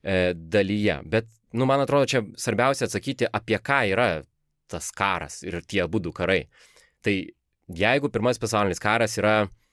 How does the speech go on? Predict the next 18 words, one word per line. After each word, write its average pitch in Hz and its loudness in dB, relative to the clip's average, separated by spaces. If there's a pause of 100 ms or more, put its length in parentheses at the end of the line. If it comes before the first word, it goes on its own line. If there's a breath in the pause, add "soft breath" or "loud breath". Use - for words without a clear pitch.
(500)
Kaip 113 0
bebūtų, 101 0
nors 95 2
čia 90 -2
nebūtinai 87 0
visi 90 -2
istorikai 92 0
sutiktų, - -4
ir 80 -6
vėlgi 92 0
apie 87 -6
tai 90 -6
pakalbėsim, 90 -4
jau 92 -6
šeštą 98 -6
kartą 95 -8
šitai 95 -8
sakom, 101 -2